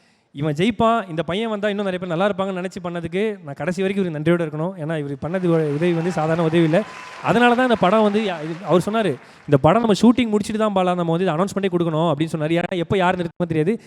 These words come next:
எனக்கு இந்த கதை மேல நம்பிக்கை இருக்கு, கதை சூப்பரா இருக்கு, நீங்க எல்லாருமே இது பண்ணிருக்கீங்க, நல்லா இருக்குன்னு சொல்லி தான் இது பண்ணி இந்த ப்ராஜெக்டே ஆரம்பிச்சாரு.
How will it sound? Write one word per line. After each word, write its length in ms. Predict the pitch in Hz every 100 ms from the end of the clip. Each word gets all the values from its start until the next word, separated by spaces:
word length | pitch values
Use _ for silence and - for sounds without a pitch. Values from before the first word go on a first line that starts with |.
| - -
எனக்கு 260 | 151 202
இந்த 40 | 190
கதை 240 | 147 185
மேல 140 | 240 214
நம்பிக்கை 280 | 175 175
இருக்கு, 240 | 175 208 160
கதை 100 | 220
சூப்பரா 240 | 220 190 185
இருக்கு, 180 | 165 202
நீங்க 140 | 170
எல்லாருமே 260 | 151 196 196
இது 100 | 185
பண்ணிருக்கீங்க, 300 | 185 156 160
நல்லா 180 | 190 160 180
இருக்குன்னு 140 | 180
சொல்லி 260 | 170 156 160
தான் 120 | 151
இது 120 | 151
பண்ணி 380 | 170 175 170 135 - -
இந்த 180 | - 143
ப்ராஜெக்டே 260 | 165 175 170
ஆரம்பிச்சாரு. 540 | 175 175 160 151 202